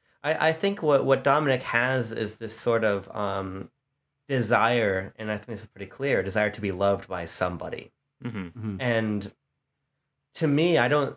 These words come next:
Speaker 1: I, I think his entire character is about trying to find that. And, and there's this sort of optimism in him that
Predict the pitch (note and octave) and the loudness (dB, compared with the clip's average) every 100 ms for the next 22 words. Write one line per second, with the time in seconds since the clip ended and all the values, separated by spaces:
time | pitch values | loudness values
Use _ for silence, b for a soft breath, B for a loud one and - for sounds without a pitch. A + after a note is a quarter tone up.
0 | - B2 - C3 B2+ C#3 B2 - C3 A#2+ | -6 -4 0 0 0 -6 -6 -4 0 0
1 | A#2 A#2 G#2+ - A#2 A#2 A#2 G#2 G2+ - | 0 0 0 0 0 0 -2 -2 -2 0
2 | A#2 A2+ A2 G2 G2+ G#2 A2 F2+ - - | 0 0 -6 -4 0 2 0 -4 -10 -10
3 | A#2+ A#2 B2 A#2+ A#2+ A#2 A#2+ - A#2+ A2 | -8 -4 0 2 2 0 -4 -2 0 2
4 | G2 - - G#2+ A#2+ - A2+ G2+ F#2 F#2+ | 0 -8 -2 0 0 0 0 0 -2 -4
5 | F2+ F#2 - A2+ G2+ F#2+ F#2+ F2+ F2 F#2+ | -4 -8 -10 -8 -6 -4 -4 -4 -8 -12
6 | - _ G#2 F#2 F2 E2 | -16 _ -4 -2 0 -4